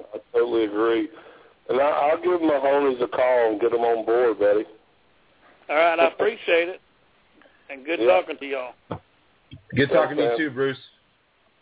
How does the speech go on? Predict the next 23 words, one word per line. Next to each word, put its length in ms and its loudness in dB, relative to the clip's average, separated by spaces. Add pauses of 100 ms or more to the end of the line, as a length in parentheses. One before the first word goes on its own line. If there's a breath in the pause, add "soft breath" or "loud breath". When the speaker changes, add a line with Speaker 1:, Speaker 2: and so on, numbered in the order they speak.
(120)
Speaker 2:
All 60 -2
right, 180 -4
thank 240 -2
you. 100 -10
Speaker 3:
That's, 120 -18 (460)
yeah, 120 0
man. 260 -2 (300)
That's 200 -10
awesome. 440 -6 (220)
So, 280 -2
uh, 340 0 (220)
good 180 -8
deal, 340 -2
good 160 -10
deal. 320 -4 (160)
Man, 340 0 (460)
Woody 240 0
gets 240 -4
on 160 0
the 80 -4
phone 360 0
and 200 -8
the 100 -12